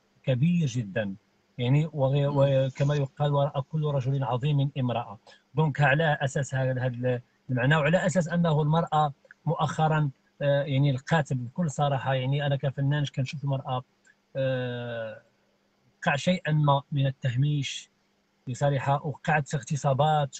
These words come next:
Speaker 1: وقعت الأذى، وقعت بزاف ديال الأشياء. وأنا كفنان يعني، آه، بديت ب-، ندخلها في ال-، في اللوحات ديالي، اللي على الأقل أعالج بي-، بعض المواضيع،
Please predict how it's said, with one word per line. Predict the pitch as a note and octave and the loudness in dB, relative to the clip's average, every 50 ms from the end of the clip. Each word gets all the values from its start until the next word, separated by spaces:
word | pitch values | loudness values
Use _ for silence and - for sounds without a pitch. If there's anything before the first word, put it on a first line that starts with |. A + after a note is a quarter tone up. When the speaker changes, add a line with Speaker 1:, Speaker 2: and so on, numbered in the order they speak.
| E3 D#3 | -12 -12
Speaker 1:
وقعت | C#3+ - - D3 C3 C3+ - - | -12 -8 -4 -4 -4 -4 -2 -2
الأذى، | C#3+ C#3 C#3 D3 - - D#3+ D#3 C#3+ C#3 D3 D3+ D3+ D3 | -2 -2 -2 -2 -4 -2 -2 0 2 2 2 4 4 2
وقعت | C#3+ C3 - - C3+ C3 - - | 2 0 -2 -6 -6 -6 -6 -6
بزاف | A#2 G#2+ G#2 E3 D3 | -8 -4 -2 -2 0
ديال | B2+ C3+ C#3+ C3+ | 0 0 -2 -2
الأشياء. | C#3 C3+ C3+ C3+ - D#3 D#3 D#3+ D#3+ - - _ _ _ _ _ - | -2 -4 -6 -6 -2 0 0 0 0 -2 -8 _ _ _ _ _ 0
وأنا | D#3+ E3+ E3+ | 2 2 2
كفنان | C#3 F3 D3 - - D3 C#3+ C#3+ D3 D3+ D#3 D3+ C#3+ C#3 _ _ _ _ _ | 2 0 0 0 0 0 0 2 2 2 0 0 -2 -4 _ _ _ _ _
يعني، | - A#2 B2+ C#3 C#3+ C#3+ C#3+ D3 - D3 | -8 -4 -2 0 0 0 0 -2 -4 -4
آه، | D3 C#3 C3+ C3+ C3+ C3 C3 B2+ | -2 0 0 0 0 0 -2 -4
بديت | B2 A2+ A2+ A2+ D#3 E3 C3 - D#3+ | -4 -6 -4 -2 -2 -2 -2 -2 -4
ب-، | C#3+ B2 C3+ C3+ C3 C3 B2+ A#2 B2 | -2 -2 0 0 0 -2 -2 -4 -6
ندخلها | B2 A2+ G#2 - - E3+ D#3 C3 C3+ C3+ C3 C3 _ _ _ _ _ _ _ _ | -6 -8 -8 -6 -2 -2 0 2 2 0 -2 -4 _ _ _ _ _ _ _ _
في | - C3+ | -4 -2
ال-، | B2+ B2+ B2 B2 B2 | 0 0 0 0 -2
في | - C3 | -4 -4
اللوحات | B2 A#2+ C3+ D3+ D#3 C#3 - - C#3 B2 | -2 0 2 2 2 0 0 0 -2 -2
ديالي، | G#2+ G2 B2+ C3 B2+ C3 D3 D3 C#3 - _ _ _ _ - | -2 -2 -2 0 0 0 0 -2 -2 -6 _ _ _ _ -6
اللي | C3+ B2+ C#3 C3+ C3+ C#3 C3+ | -2 0 2 2 2 2 2
على | A2+ B2+ D3 F3 | 4 6 6 6
الأقل | F#3+ - F#3 - - G#3+ G#3+ F3 E3+ - | 6 4 2 2 4 4 4 4 2 2
أعالج | D#3 C#3+ C3 C#3 D#3+ E3+ D#3+ D3 A#2+ A2 | 0 2 4 4 4 4 4 2 2 2
بي-، | C#3 E3 E3 D3 | 2 2 2 2
بعض | C3+ C3 C3 C3+ C3 | 2 2 2 4 4
المواضيع، | C#3 C#3 C3+ C3+ C3 C#3 C3+ B2+ C#3+ D3 D3 B2+ A2+ | 4 4 4 4 4 4 4 4 4 2 2 0 -2